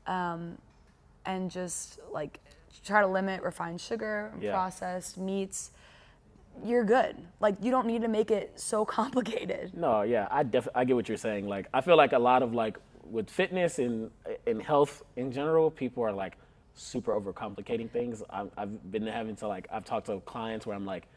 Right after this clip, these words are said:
Speaker 2: "All right, let's bring it down," like, you know, 'cause I, you know, I get a new client and they're talking to me about their dietary stuff, and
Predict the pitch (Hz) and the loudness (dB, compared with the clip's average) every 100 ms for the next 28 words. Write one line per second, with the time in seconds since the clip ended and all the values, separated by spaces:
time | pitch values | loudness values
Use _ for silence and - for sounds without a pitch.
0 | - - - 82 85 - 185 - 127 113 | -20 -20 -12 -8 -8 -10 -18 -16 -14 -10
1 | 113 127 135 123 131 127 120 113 123 127 | -2 2 2 2 0 2 0 0 2 2
2 | 117 123 117 - 117 131 117 143 127 127 | 2 0 -2 -4 -4 -2 0 2 2 0
3 | 117 - 135 127 117 107 117 113 - - | -2 -2 -2 -2 -4 -6 -6 -4 -2 -2
4 | 120 107 104 107 107 131 131 123 127 120 | -2 -2 -2 -4 -4 -2 0 0 -2 0
5 | 131 113 107 | -2 -4 -8